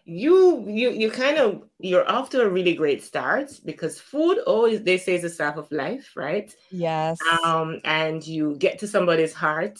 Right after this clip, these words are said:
Speaker 1: <laughs> by giving them
Speaker 2: Yes.
Speaker 1: good food. So yeah, we have great food, our people warm and friendly. And yes, we know some things get out in the media, um, but that is just a minute percentage of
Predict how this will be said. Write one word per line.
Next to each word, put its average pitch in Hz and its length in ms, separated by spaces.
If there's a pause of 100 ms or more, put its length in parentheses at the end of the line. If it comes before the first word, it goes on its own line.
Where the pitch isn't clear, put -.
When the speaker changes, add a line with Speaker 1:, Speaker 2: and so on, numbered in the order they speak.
(140)
Speaker 1:
<laughs> - 680
by 208 360
giving - 260
them 175 220
Speaker 2:
Yes. 170 240
Speaker 1:
good - 200 (120)
food. 285 440 (580)
So 202 160
yeah, 156 280
we 214 140
have 208 260
great 156 320
food, 165 420
our 151 260
people 151 560
warm 226 440
and 226 180
friendly. 196 760 (400)
And 196 200
yes, 202 320
we 202 140
know 175 360
some 175 280
things 175 240
get 170 120
out 165 140
in 160 120
the 160 80
media, 156 540 (420)
um, 156 260
but 175 140
that 175 220
is 156 180
just 160 220
a 151 120
minute 151 720
percentage 156 640
of - 240